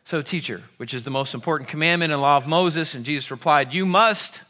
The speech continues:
love. Love the Lord your God with all your heart, all your soul, and all your mind. This is the first and greatest commandment. And the second is equally important. Love. Love your neighbor as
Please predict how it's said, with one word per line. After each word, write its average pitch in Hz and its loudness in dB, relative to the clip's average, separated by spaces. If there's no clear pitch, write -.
love. - -16
Love 170 4
the 131 -4
Lord 143 0
your 143 0
God 127 6
with 120 -4
all 254 6
your 185 2
heart, 113 2
all 247 6
your 190 0
soul, 113 -4
and 131 -2
all 233 6
your 190 2
mind. 123 0
This 208 0
is 160 -6
the 170 -2
first 254 2
and 185 -2
greatest 247 2
commandment. 196 0
And 180 2
the 175 4
second 262 2
is 190 2
equally 220 0
important. 233 -2
Love. - -18
Love 190 4
your 147 2
neighbor 196 4
as 160 0